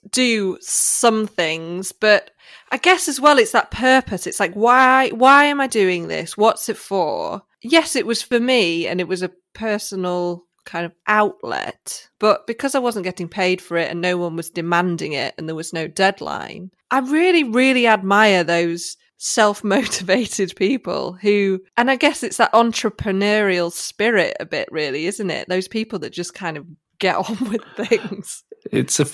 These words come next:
Speaker 2: it's a trust in yourself, I guess, and just having the no fear of failure, or f-, or flipping the, the mindset that failure is just an experience. It's not the be all and end all of,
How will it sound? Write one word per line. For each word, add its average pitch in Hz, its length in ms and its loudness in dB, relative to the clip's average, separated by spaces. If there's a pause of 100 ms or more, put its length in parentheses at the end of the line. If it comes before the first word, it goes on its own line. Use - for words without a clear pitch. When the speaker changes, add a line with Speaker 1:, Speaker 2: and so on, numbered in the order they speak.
(120)
Speaker 2:
it's 147 180 0
a 165 60 2
trust - 360 0
in 139 120 6
yourself, 117 440 2
I 117 80 4
guess, 98 240 0
and 104 120 2
just 107 160 0
having 104 320 0
the 98 320 0 (160)
no 117 280 4
fear 107 460 2
of 104 180 -2
failure, 101 580 0
or 101 160 2
f-, - 380 -14 (200)
or 98 220 -2
flipping 110 460 0
the, 98 220 0
the 110 100 0
mindset 107 600 0
that - 160 -8
failure 104 480 -2
is 95 140 -8
just - 380 -6
an 92 100 -4
experience. - 840 -6 (440)
It's - 220 -8
not 101 280 -2
the 104 80 -2
be 104 180 -2
all 95 200 -2
and 98 100 -2
end 104 240 0
all 95 240 0
of, 98 260 -8